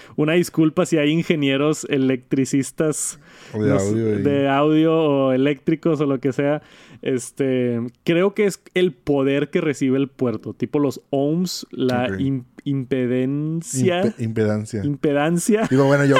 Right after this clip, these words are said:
Speaker 1: creo que lo estoy diciendo bien, güey.
Speaker 2: <laughs> Este es el poder que recibe un puerto, ¿no? Entonces ahora tiene el soporte para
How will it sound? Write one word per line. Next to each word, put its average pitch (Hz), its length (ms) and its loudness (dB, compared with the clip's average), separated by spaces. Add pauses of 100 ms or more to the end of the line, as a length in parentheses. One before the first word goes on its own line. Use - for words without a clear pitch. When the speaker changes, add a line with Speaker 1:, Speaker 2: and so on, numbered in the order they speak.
(140)
Speaker 1:
creo 147 300 4
que 302 100 4
lo 151 80 6
estoy 131 160 2
diciendo 127 160 2
bien, 120 200 4
güey. 101 400 2
Speaker 2:
<laughs> 160 140 2
Este 165 580 0
es 151 220 -4
el 165 180 2
poder 156 360 2
que 185 100 2
recibe 151 360 0
un 156 180 0
puerto, 127 480 -2
¿no? 127 200 -4 (240)
Entonces 139 460 -4
ahora 139 380 0
tiene 147 240 0
el 143 100 0
soporte 131 440 -2
para 117 460 -2